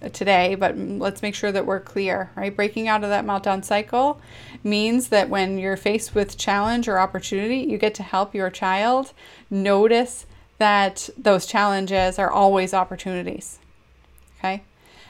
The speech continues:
And the only way to do that is for your child to be able to manage their big emotions. Otherwise, you're just steamrolling your kid, and you're telling them that their feelings are wrong and that they are wrong about their own experiences. And, uh, that is never gonna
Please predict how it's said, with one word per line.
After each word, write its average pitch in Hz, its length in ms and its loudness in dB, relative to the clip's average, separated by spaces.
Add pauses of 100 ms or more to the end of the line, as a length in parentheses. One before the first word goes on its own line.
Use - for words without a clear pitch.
(160)
And 175 520 2
the 185 220 -4
only 226 200 4
way 254 160 6
to 254 80 4
do 262 240 0
that 196 420 4
is 196 240 -4
for 196 160 -2
your 190 120 -2
child 202 240 2
to 185 40 -4
be 196 60 -2
able 190 120 0
to 185 60 -4
manage 185 360 -2
their 185 160 0
big 180 160 0
emotions. 180 520 -2
Otherwise, 233 600 2
you're 196 80 -8
just - 260 -8
steamrolling 196 480 -2
your 185 80 -6
kid, 240 260 2
and 240 80 0
you're 185 120 -6
telling 196 260 -2
them 190 160 -4
that 180 80 -10
their 190 100 -4
feelings 180 380 -6
are 180 60 -4
wrong 180 400 0 (420)
and 196 180 0
that 190 140 0
they 185 220 4
are 180 200 4
wrong 190 300 4
about 175 300 2
their 175 140 0
own 175 140 0
experiences. 180 920 -6 (320)
And, 175 420 2 (100)
uh, - 260 -4
that 190 340 4
is 170 140 -6
never 190 180 -2
gonna 185 360 0